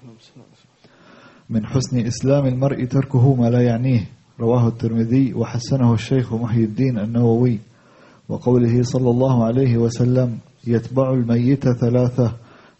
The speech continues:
أهله وماله وعمله، فيرجع اثنان ويبقى واحد، يرجع أهله وماله ويبقى عمله". رواه البخاري ومسلم.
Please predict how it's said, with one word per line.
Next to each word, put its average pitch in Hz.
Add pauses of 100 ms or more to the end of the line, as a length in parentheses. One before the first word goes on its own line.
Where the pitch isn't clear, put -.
أهله 123
وماله 127
وعمله، 123 (640)
فيرجع 127
اثنان 131
ويبقى 120
واحد، 113 (920)
يرجع 120 (140)
أهله 123
وماله 131 (360)
ويبقى 120
عمله". 120 (680)
رواه 120
البخاري 117
ومسلم. 120